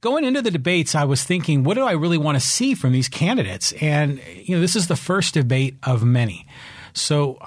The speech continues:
I'm looking for candidates that, number one, are likable, you know, that, that have the ability to appeal to voters. You know, political nerds like myself will break down policy,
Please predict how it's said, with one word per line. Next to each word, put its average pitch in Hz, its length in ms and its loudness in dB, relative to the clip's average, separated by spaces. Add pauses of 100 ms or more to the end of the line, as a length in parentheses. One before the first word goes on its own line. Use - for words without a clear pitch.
I'm 190 120 2
looking 220 220 -2
for 170 120 -2
candidates 180 600 0
that, 135 100 -2
number 160 260 2
one, 147 220 2
are 117 100 0
likable, 113 640 -2 (380)
you 123 100 2
know, 110 80 2
that, 131 280 2 (380)
that 139 280 0 (680)
have 180 300 0
the 170 120 2
ability 151 500 2
to - 220 -2
appeal 127 760 0 (100)
to - 120 0
voters. 151 520 0 (460)
You 139 100 4
know, 120 120 2
political 180 420 0
nerds 147 440 2
like 123 420 0
myself 120 540 0
will 160 160 2
break 131 280 0
down 123 260 2
policy, 123 580 2